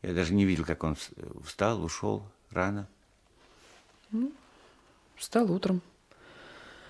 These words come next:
Speaker 2: ушел, сказал, что, сказал, что служба, и ушел.
Speaker 1: Я вчера как увидел, я прям <laughs> остолбенел. Ну, думаю, э, мертвец в мундире.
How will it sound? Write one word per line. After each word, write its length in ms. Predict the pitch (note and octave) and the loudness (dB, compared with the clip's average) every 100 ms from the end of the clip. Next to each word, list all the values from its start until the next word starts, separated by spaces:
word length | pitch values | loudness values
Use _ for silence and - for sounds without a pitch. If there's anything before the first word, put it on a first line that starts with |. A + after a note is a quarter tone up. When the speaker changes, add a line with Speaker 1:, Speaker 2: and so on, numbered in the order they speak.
| - - - | -20 -20 -4
Speaker 2:
ушел, 340 | F3 - F#3+ G3+ | -2 2 2 0
сказал, 380 | - D#3+ E3+ | 0 0 0
что, 240 | F3 - D#3 - - - - | -2 -4 -10 -10 -14 -18 -16
сказал, 280 | - - F3+ | -8 2 4
что 180 | F3+ - | 4 0
служба, 420 | - B3+ G#3+ E3 | 6 8 8 6
и 100 | F3 | 0
ушел. 340 | F3+ - D3+ D3+ - _ _ _ _ _ _ _ _ _ _ _ _ _ _ _ _ _ _ | 0 0 -2 -6 -16 _ _ _ _ _ _ _ _ _ _ _ _ _ _ _ _ _ _
Speaker 1:
Я 220 | - F2 | 2 2
вчера 280 | D#2 F#2 D2+ | 4 4 2
как 200 | - - | 0 -4
увидел, 360 | E2 F2 F2+ C#2 | 0 2 2 2
я 140 | D2 | 0
прям 240 | D#2+ F2 E2 - - | 2 4 2 -2 0
<laughs> 540 | A#2+ - - _ - | 0 0 -8 _ -14
остолбенел. 840 | - - - F#2+ D#2+ G#2+ E2 B1 - _ _ - - - - - - - | -6 -6 2 2 4 2 2 0 -6 _ _ -20 -20 -20 -20 -20 -20 -6
Ну, 140 | F#2 | -4
думаю, 420 | G#2 A2+ G2 F2 - | -2 0 0 0 -4
э, 280 | A#1+ B1+ G1+ - - - _ _ | -6 -6 -8 -14 -18 -20 _ _
мертвец 640 | D#2+ G2 - G2 C#2+ - - _ - | -4 -4 -2 -2 -2 -6 -20 _ -4
в 40 | |
мундире. 440 | F#2 F#2 D#2 C#2 | 0 0 -4 -8